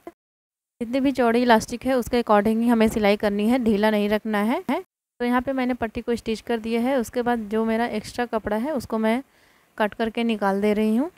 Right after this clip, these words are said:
अब हम पट्टी को पलट लेंगे और पलटने के बाद इसमें इलास्टिक को हम, तो बराबर सिलने की वजह से मेरा इलास्टिक जा नहीं रहा था, तो मैंने रबड़ को पहले फोल्ड किया है और उसके बाद इसमें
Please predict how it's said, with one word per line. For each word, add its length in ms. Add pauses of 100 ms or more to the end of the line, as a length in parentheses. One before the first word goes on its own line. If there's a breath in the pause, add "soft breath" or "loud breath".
(960)
अब 120
हम 140
पट्टी 300
को 220 (960)
पलट 280
लेंगे 400 (800)
और 160
पलटने 380
के 100
बाद 220
इसमें 240
इलास्टिक 340
को 60
हम, 160 (800)
तो 120
बराबर 380
सिलने 280
की 60
वजह 140
से 120
मेरा 180
इलास्टिक 400
जा 160
नहीं 160
रहा 140
था, 120
तो 140
मैंने 280
रबड़ 240
को 140
पहले 280
फोल्ड 340
किया 240
है 220 (500 soft breath)
और 180
उसके 260
बाद 200
इसमें 300